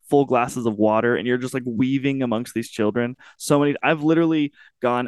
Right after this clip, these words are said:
outside the balcony. There was, like, a outside way that you could leave, and circled around to the back, um, and climbed up the stairs to get in because there was nothing but just, like, fragile babies. And I had one of the heaviest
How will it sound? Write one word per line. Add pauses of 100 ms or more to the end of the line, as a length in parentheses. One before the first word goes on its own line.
outside
the
balcony.
There
was,
like,
a (180)
outside (280)
way
that
you
could
leave,
and
circled
around
to
the
back, (340)
um,
and
climbed
up
the
stairs (420)
to
get
in
because
there
was
nothing
but (160)
just,
like,
fragile
babies.
And
I
had
one
of
the
heaviest